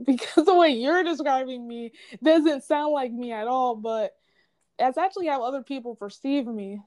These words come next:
So I should probably start believing people. <laughs> Because, I mean, I'm just being who I am. Um,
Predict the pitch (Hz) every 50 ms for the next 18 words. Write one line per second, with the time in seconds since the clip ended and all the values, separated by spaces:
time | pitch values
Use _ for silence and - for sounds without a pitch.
0 | _ _ _ - 220 214 208 214 226 214 - 226 - - 320 359 381 339 - -
1 | 294 269 247 233 220 214 220 269 330 302 254 214 208 - - 202 196 - 208 208
2 | 208 202 - - - 294 - - - - - - - 381 - - - 320 320 -
3 | _ _ - - - - - - - - _ _ _ _ _ _ _ _ _ _
4 | _ _ _ _ _ - - _ _ _ - 269 254 - - 294 277 277 262 233
5 | 220 208 196 - - - - - - - _ _ _ _ _ _ _ _ _ _
6 | - 214 226 247 247 240 233 240 269 294 311 349 320 - 247 269 277 277 269 254
7 | 240 269 254 254 233 220 214 220 240 269 285 294 302 302 311 311 294 - - -
8 | 233 233 226 226 220 220 220 214 214 214 214